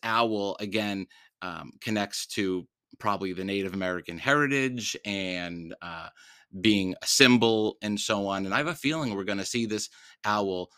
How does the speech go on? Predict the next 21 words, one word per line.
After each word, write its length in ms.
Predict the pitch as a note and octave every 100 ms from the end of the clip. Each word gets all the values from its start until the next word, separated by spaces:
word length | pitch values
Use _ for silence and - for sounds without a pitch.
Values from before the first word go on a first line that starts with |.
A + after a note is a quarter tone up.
| - -
a, 80 | -
a 60 | -
few 340 | - A#2 C#3
more 320 | C3+ A#2 A2+ G#2+
times. 380 | - G#2+ G#2
It's 100 | F#2+
almost 360 | A2 C#3+ D3 -
like 260 | A2+ G#2 G#2+
in 180 | G2
movies 480 | F#2+ G#2 G2 G2+ G2
and 180 | F#2+ F2+
books 200 | G2 -
and 100 | F#2+
T 140 | G2
V 80 | F#2
shows 340 | F2+ F#2+ F#2 F2
where 180 | F2+ - - _ -
you 100 | G2+
see, 220 | B2 A2+
like, 260 | G#2 F#2+ _ - F#2+
vultures, 800 | F2+ G#2 A2 - F#2 E2 D#2